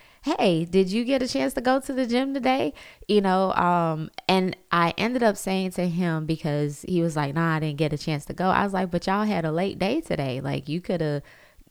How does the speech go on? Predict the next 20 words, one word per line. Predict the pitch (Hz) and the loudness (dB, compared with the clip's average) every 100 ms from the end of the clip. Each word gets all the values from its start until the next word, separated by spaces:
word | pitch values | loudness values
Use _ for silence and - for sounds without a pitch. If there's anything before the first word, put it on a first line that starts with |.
| _ 165 | _ 0
got | 170 175 | 2 4
up | 180 175 | 2 0
and | 160 | 0
went | 180 - | 0 0
to | 170 | -2
the | |
gym. | 170 214 208 | 0 0 0
Matter | 175 | -2
of | 175 | -2
fact, | 220 262 - | -4 -4 -4
you | 170 226 | -6 -6
could | - 180 165 - | -4 -4 -4 -6
go | - 190 185 | -2 -2 -2
get | 160 175 175 | -2 -2 -2
a | |
quick | - 214 - - | -2 -4 -2 -2
thirty-minute | 196 202 196 196 | -2 -2 -4 -2
workout | 190 208 220 208 | -2 0 0 0
right | 214 240 | 0 0
now," | 254 381 - - | -2 -4 -4 -6